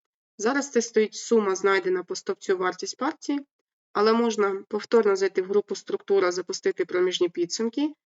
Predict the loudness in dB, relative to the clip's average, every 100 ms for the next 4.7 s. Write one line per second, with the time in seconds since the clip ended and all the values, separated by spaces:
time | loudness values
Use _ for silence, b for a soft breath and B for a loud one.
0 | _ 0 4 4 2 -2 -2 -4 0 0
1 | -2 -10 0 2 2 -2 2 2 2 0
2 | -2 -2 4 4 4 -2 -2 -2 0 -4
3 | -4 -2 -2 -2 -4 -6 _ _ 2 2
4 | 2 0 2 0 2 0 0